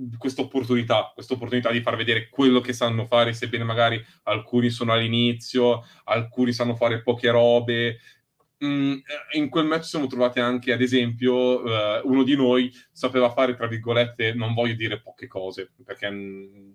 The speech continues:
se tu sai fare, basta pensare a John Cena che ha tipo le sue,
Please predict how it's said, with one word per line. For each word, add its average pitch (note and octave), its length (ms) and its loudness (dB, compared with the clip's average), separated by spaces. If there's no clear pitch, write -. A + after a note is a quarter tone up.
se - 280 -8
tu B2 140 -2
sai A#2+ 160 0
fare, B2 320 2
basta B2+ 360 0
pensare C3+ 280 2
a C3 40 4
John B2+ 200 2
Cena C#3 280 0
che B2 100 -4
ha A2+ 60 -2
tipo A#2 240 -2
le A2+ 120 0
sue, A2+ 720 0